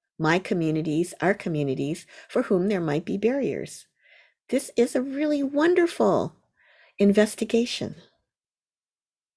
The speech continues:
As I take refuge in whatever I'm taking refuge in, can I also make refuge for others?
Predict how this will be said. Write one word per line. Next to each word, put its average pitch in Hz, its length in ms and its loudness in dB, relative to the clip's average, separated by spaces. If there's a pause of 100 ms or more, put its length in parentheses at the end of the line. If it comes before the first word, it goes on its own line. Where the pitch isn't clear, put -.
(2000)
As 247 260 4
I 247 280 6
take - 460 2
refuge - 760 -2 (440)
in 170 120 4
whatever 214 340 6
I'm 214 140 4
taking 214 360 0
refuge 190 460 0
in, - 300 -4 (1500)
can 185 180 4
I 165 240 4
also 190 400 4
make 165 500 2
refuge 120 640 -6
for - 260 -2
others? 104 420 -4